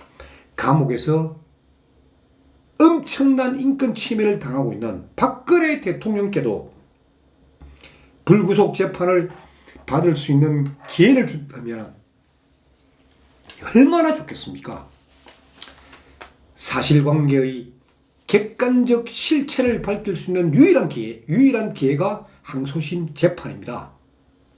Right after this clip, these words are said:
항소심 끝나면 그다음 대법원은 법률심만 합니다. 사실관계 안 따집니다.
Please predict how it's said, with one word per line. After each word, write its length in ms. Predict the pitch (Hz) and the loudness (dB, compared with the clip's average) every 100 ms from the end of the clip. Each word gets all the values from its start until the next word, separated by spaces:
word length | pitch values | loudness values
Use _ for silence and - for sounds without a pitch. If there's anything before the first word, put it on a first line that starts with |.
| _ _ _ _ _ _ - _ - - - | _ _ _ _ _ _ -20 _ -18 -18 -6
항소심 560 | 208 240 285 285 269 | 0 2 4 4 2
끝나면 520 | 202 190 196 165 143 - _ _ _ | 0 -4 -2 -2 -2 -12 _ _ _
그다음 260 | - 294 170 | 0 0 2
대법원은 520 | 143 156 208 226 147 | 2 2 0 -2 0
법률심만 680 | 214 349 339 285 294 269 226 | 0 2 2 0 -2 -2 -2
합니다. 680 | 117 113 180 117 151 - - _ _ _ | -8 -10 -10 -6 -6 -8 -16 _ _ _
사실관계 720 | - - 170 240 247 247 226 | -6 -2 0 2 2 0 -2
안 200 | 147 127 | -4 -10
따집니다. 840 | 131 151 196 240 - 117 127 - | -8 -8 -6 -6 -6 -8 -10 -12